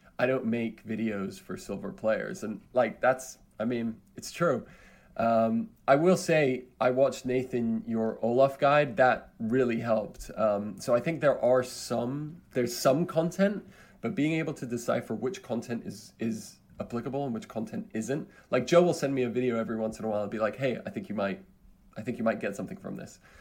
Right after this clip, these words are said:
Um, now it's a little different. Like, now I'm watching challenger level videos and I can kind, like, I know enough about the game now, and I feel like I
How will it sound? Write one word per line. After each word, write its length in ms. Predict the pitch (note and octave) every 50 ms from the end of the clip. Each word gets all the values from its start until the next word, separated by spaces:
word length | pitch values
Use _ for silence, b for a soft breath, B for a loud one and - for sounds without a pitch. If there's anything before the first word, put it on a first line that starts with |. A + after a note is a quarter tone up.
| b b b b b b b b -
Um, 400 | A2+ A#2 A#2 A#2 A#2 A2+ F#2+ - - - -
now 460 | A2 A#2+ C3+ D#3 E3+ F#3 G3+ G3+ G3+
it's 180 | G3 F#3+ - F3
a 60 | E3 D3+ D3+
little 160 | D3 C#3+ B2
different. 340 | B2+ B2+ B2+ - A2 G2 - - F2
Like, 140 | F#2+ F#2+
now 360 | G#2 A2 A2+ A#2 B2+ C3 D3+ E3+ F3 E3+ D#3+
I'm 340 | C#3+ C#3 B2+ B2 A#2+ - - - _
watching 680 | - A#2 B2+ B2+ B2+ - - B2+ A#2+ A#2+ A#2+ A#2 A2 F#2+
challenger 500 | - - A#2+ A#2 A#2 B2 B2 A#2+ B2 A#2 A2+ A2+
level 180 | A2 G#2+ A2 G2
videos 480 | G2+ A2 A#2 A#2 B2 C3+ D#3 D3 -
and 80 | A#2+ A2+
I 60 | A2+
can 160 | - A2+ A2+ A2 - -
kind, 380 | - - - C3+ C#3 C#3 C#3 B2+ A#2+ A#2
like, 180 | - - b b b b b b -
I 140 | B2 B2+ C#3
know 300 | C#3 C#3 C3+ C#3 C3+ C3+
enough 260 | A#2+ B2 B2+ B2 -
about 280 | A2+ G2+ A2+ G#2+ -
the 100 | - G2+ F#2 G2+
game 180 | G#2 A2+ A#2+ B2 C3 C#3 C#3+
now, 80 | D3+ E3+ E3
and 80 | A2+ A2
I 40 | A2+ - -
feel 140 | - A#2+ A#2
like 180 | A2+ A2+ A2+ A2+
I 80 | A2+